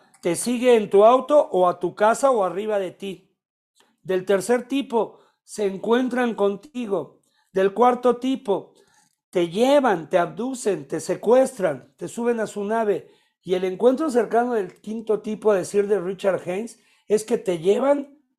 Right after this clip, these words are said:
a su planeta. Es decir,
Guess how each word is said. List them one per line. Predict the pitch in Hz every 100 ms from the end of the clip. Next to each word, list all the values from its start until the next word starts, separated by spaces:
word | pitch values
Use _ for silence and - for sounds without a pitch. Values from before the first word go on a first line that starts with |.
| _ _ -
a | 190 180 165
su | - - 180 147
planeta. | - 170 160 156 233 339 349 - 247 196 147 - _ _ _ _ _ _ _ -
Es | - 302 226
decir, | 220 165 - 160 139 -